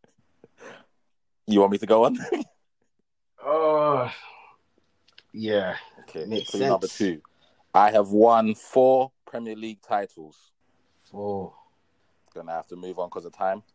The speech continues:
Speaker 1: Okay.
Speaker 2: Yes, move
Speaker 1: And
Speaker 2: on.
Speaker 1: num-, clue number three. I left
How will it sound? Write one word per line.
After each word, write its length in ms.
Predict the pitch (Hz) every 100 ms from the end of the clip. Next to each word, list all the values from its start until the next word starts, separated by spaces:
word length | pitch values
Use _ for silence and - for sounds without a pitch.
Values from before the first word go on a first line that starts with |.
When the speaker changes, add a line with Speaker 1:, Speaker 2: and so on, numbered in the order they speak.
| _ _ _ _
Speaker 1:
Okay. 180 | _ 87
Speaker 2:
Yes, 160 | - -
move 120 | 123
Speaker 1:
And 120 | -
Speaker 2:
on. 80 | 135
Speaker 1:
num-, 200 | 104 101 - -
clue 160 | 113
number 240 | 107 104 98
three. 400 | - 104 87 - _ _ _ _ _ _ _ _ _
I 140 | 95 104
left 240 | 110 107